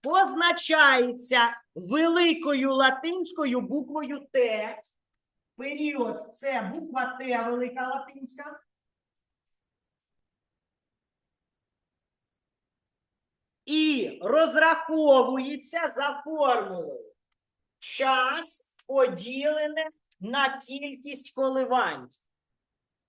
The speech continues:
Час поділене на кількість полива-, коливань.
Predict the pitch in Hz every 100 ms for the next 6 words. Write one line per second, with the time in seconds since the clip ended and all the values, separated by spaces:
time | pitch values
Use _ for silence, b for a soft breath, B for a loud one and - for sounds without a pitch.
0 | _ _ _ _ - 294 277 240 - -
1 | 220 190 262 339 320 277 240 240 262 247
2 | 247 - 240 240 233 185 - - 254 254
3 | 240 175 139